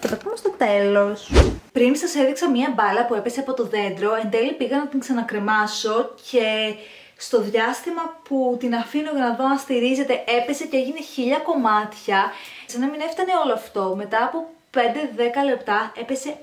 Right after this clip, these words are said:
όλο το δέντρο. Και έσπασαν ένα σωρό στολίδια. Έχω χεστεί πάνω. Όχι κυριολεκτικά, έχω κατατρομάξει. Γιατί να πέσει και σπάσανε εκτός στολίδια, στενοχωρήθηκα πάρα πολύ. Και τώρα τα κρεμάσαμε κάπως κακήν κακώς, αλλά δεν ξέρω γιατί συνέβη αυτό.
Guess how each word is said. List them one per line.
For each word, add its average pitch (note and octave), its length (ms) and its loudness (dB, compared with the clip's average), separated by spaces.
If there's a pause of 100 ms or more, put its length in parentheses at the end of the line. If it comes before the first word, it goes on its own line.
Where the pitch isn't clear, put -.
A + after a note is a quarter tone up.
(120)
όλο B3+ 840 4 (180)
το A3+ 240 -4
δέντρο. G3+ 480 -4 (640)
Και G#3 260 -2 (120)
έσπασαν A#3+ 480 -6 (120)
ένα G#3+ 160 -4
σωρό G3+ 340 -6
στολίδια. F#3+ 600 -2 (460)
Έχω A#3 160 0
χεστεί - 300 -8
πάνω. E3+ 360 -2 (720)
Όχι G3+ 160 -10
κυριολεκτικά, F#3 760 -6
έχω G#3+ 140 -10
κατατρομάξει. G#3 760 -6 (440)
Γιατί D4 280 -2
να G#4+ 140 -6
πέσει A#3+ 500 2
και A#3 120 -8
σπάσανε F#4 420 -4
εκτός D#4+ 220 -4
στολίδια, C4+ 360 -2
στενοχωρήθηκα E4+ 520 -4
πάρα B4+ 380 0
πολύ. A#3+ 300 4 (380)
Και - 100 -8
τώρα A#4 180 4
τα A4+ 140 4
κρεμάσαμε F#4+ 500 2
κάπως F#4 320 0
κακήν E4 320 -2
κακώς, G#3+ 640 0
αλλά - 300 0
δεν G4 120 -2
ξέρω B4+ 360 2
γιατί G4+ 180 -6
συνέβη A#3 420 -2
αυτό. F#3+ 360 -2